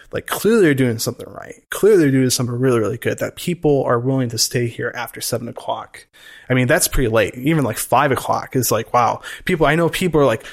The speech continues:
like, "I just wanna get out right now." I'm, like, counting down the clock to five o'clock to grab their coat and they're out the door. Like, people are, like, willing to stay late at night, not because, like, they have to, it's because they want to.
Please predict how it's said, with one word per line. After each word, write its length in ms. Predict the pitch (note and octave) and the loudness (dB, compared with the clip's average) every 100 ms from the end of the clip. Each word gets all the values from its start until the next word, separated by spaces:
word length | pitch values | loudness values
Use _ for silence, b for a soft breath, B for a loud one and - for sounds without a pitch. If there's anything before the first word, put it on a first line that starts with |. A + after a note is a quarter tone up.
| B B - | B B -6
like, 180 | - - | -6 0
"I 100 | D3 | 2
just 140 | F3 | 2
wanna 140 | D#3+ C3 | 2 2
get 140 | G#2+ | 2
out 160 | A#2 B2 | 4 4
right 120 | C3+ | 4
now." 200 | C#3 C#3 | 4 4
I'm, 80 | B2+ | 2
like, 160 | A2 | 0
counting 300 | - C3+ C3 | -2 0 2
down 120 | B2+ A#2 | 2 0
the 60 | |
clock 380 | - C3 B2 B2 | -4 0 0 0
to 80 | A#2+ | -2
five 240 | - A#2 | -2 -2
o'clock 260 | - A#2+ A#2+ | 0 -2 0
to 80 | A#2+ | 0
grab 200 | B2 G#2 | 0 -2
their 60 | |
coat 180 | - B2 | -4 -6
and 80 | A2+ | -6
they're 80 | G#2 | -8
out 160 | F#2 - | -12 -10
the 80 | |
door. 280 | B2 G#2+ - B B | -6 -6 -8 B B
Like, 260 | C#3+ D#3+ - | -6 -6 -4
people 220 | A#3 G#3+ | -2 2
are, 120 | D3+ | 2
like, 220 | C3 B2 | 2 -2
willing 240 | C3 D3 D3 | -2 0 0
to 80 | A#2 | -2
stay 340 | - C#3 C3+ | 0 2 2
late 380 | C3 B2+ B2+ A2 | 0 -2 0 -2
at 80 | G#2+ | -2
night, 320 | A2 B2 - | -4 -6 -6
not 200 | C#3+ D#3+ | -4 -4
because, 360 | F3+ - D3 C3 | -4 -2 0 2
like, 220 | A#2+ - | -2 -2
they 100 | A2 | -6
have 400 | - - C3+ E3+ | -4 -2 -2 -2
to, 200 | - B2+ | -2 0
it's 120 | C3 | 0
because 240 | - - A#2 | -6 -8 -8
they 80 | A2+ | -8
want 280 | A#2 C3+ | -10 -10
to. 120 | - | -14